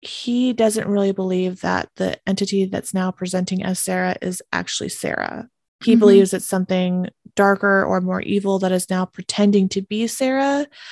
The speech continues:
Speaker 1: or posing as a little girl's spirit to, like, to trick or lure people into a s-, false sense of security.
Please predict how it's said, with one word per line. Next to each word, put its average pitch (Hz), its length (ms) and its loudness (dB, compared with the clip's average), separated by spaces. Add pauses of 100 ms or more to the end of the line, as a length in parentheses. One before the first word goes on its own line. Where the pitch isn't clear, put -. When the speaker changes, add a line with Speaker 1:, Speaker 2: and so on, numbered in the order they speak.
(160)
Speaker 1:
or 202 120 0
posing 202 480 2
as 196 140 -2
a 185 100 -2
little 190 240 -4
girl's 185 420 -6 (360)
spirit 214 600 0 (560)
to, 185 260 2
like, 180 240 -2 (520)
to 190 100 -4
trick 190 480 0
or - 180 -2
lure 190 520 0
people 190 300 -2
into 185 180 -2
a 185 40 -2
s-, - 160 -6 (100)
false - 440 -4
sense - 460 -6
of 190 120 -8
security. - 680 -8